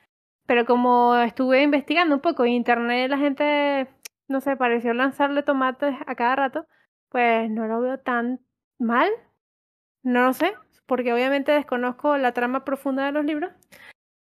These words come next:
Eh, lo que sí no me agradó fue que siento que quedaron como plot holes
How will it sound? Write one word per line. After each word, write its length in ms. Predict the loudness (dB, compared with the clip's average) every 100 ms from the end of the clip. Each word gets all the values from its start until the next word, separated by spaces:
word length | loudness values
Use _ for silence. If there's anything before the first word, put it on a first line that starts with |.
| 0
Eh, 340 | 4 6 4
lo 120 | 4
que 140 | 0 -2
sí 160 | 0
no 140 | 2 2
me 320 | 2 2 2
agradó 400 | 2 4 4 2
fue 200 | 0 -4
que 220 | -2 -6
siento 380 | -6 -4 -2 -2
que 140 | -2 0
quedaron 800 | 2 2 0 -2 -2 -2 -4 -8 _ _ _ _ _ _ _ _
como 280 | -4 -2 -2
plot 260 | 0 0 0 -4
holes 420 | -2 -2 -10 -20